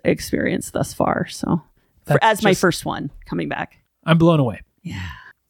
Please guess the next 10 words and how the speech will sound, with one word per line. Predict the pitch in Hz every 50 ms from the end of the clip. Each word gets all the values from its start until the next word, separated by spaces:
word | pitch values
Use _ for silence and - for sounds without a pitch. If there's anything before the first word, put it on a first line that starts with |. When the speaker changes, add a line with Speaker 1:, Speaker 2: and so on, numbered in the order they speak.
| - _ -
Speaker 2:
And | 175 160 156
you, | 139 135 165 175 196 196 202 202 208 -
gentle | - 151 143 135 - 180 156
listener, | 139 131 123 - - 131 123 123 123 - _ _ _
should | - - - 170 156 143 - -
also | 156 160 165 165 - - 170 147 139 131 -
be | - 135 135 135 135 135 147 _ _ _ _ -
absolutely | 156 147 147 151 147 - - 175 151 139 143 143 139 - 160 147 147 135
blown | 135 - - 135 131 131 131 127 131 131 127 - -
away. | 151 131 127 135 113 - - - - _